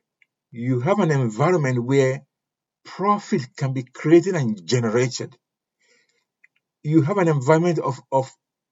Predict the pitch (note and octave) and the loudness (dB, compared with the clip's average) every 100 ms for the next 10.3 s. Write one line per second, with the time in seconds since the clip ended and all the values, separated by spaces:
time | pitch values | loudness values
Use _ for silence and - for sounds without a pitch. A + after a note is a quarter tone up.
0 | _ _ - G#3 G#3 - _ _ - F#3+ | _ _ -6 -4 -4 -8 _ _ -4 -4
1 | E3+ F#3 D3 C#3 - D3 B2 - _ - | -2 -4 -4 -6 -4 -6 -6 -10 _ -8
2 | F3 F3 D#3 A#2 - - _ _ _ _ | -2 -2 -2 -8 -10 -16 _ _ _ _
3 | _ _ _ _ B2 A#2+ A#2+ D3+ _ _ | _ _ _ _ -2 0 0 -2 _ _
4 | _ _ _ _ _ _ _ _ _ _ | _ _ _ _ _ _ _ _ _ _
5 | - - _ _ _ _ - C#3+ D#3+ G#3+ | -20 -20 _ _ _ _ -10 4 6 6
6 | F3 C#3 D#3+ F3 D#3+ D#3+ E3+ E3+ D3+ C#3+ | 4 4 4 4 4 8 10 8 6 2
7 | C3+ - - F3 E3+ C3+ B2 - - F#3+ | 2 0 -2 -2 -2 -6 -8 -14 -8 -4
8 | G#3+ F#3+ B2 A2+ G2 G2+ B2 - D3+ D#3+ | -2 -2 -4 -4 -2 -4 -6 -8 -6 -2
9 | D#3 D#3 - A#2 - A3+ A#3+ C#3+ C3 B2 | -2 -4 -8 -14 -8 -6 -6 -6 -6 -6
10 | F#3 F3 | -4 -4